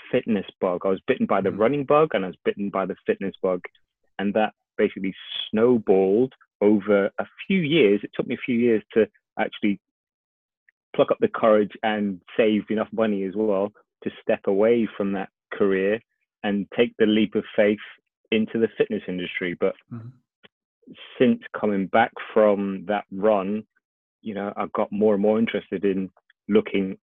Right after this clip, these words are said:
Speaker 1: after myself better. I got more interested in looking, looking at ways to improve my running and stuff
Speaker 2: Mm-hmm.
Speaker 1: like that, right? And then people started picking up on that, and they were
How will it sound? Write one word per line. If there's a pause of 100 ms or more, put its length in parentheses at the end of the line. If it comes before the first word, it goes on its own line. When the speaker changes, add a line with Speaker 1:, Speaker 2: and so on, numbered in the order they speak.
(200)
Speaker 1:
after
myself
better.
I
got
more
interested
in (400)
looking, (420)
looking
at
ways (140)
to
improve
my
running
and
stuff
Speaker 2:
Mm-hmm.
Speaker 1:
like
that,
right? (380)
And
then
people (400)
started (260)
picking
up
on
that,
and
they (520)
were